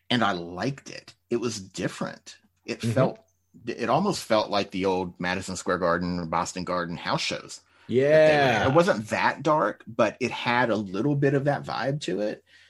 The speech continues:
Speaker 1: And I liked it because every W W E T V show has felt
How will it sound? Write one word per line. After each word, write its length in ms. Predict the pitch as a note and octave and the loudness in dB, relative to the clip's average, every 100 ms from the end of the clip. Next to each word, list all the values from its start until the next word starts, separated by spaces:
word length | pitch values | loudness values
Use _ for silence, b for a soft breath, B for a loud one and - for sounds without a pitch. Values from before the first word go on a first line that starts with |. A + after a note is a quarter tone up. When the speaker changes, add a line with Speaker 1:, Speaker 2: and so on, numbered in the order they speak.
| b b - | b b -10
Speaker 1:
And 140 | G3 - | -10 -8
I 180 | - A3 | -8 -8
liked 340 | F3+ A3 - | -6 -6 -6
it 80 | - | -8
because 340 | G2 A2 F#2+ - | -8 -8 -10 -10
every 480 | F#2+ C#3 F3 F#3 F#3+ | -2 -2 2 0 0
W 400 | D#3+ C#3 F2 A#2 | -6 -4 -2 -2
W 260 | A2+ G#2 G#2 | -2 -2 -4
E 40 | |
T 180 | G2+ D#2+ | -6 -6
V 140 | A2 | -4
show 320 | A2+ B2+ C3 C3+ | -2 0 0 0
has 240 | C#2 - | -8 -12
felt 440 | - - F#2 G2 | -14 -8 -6 -6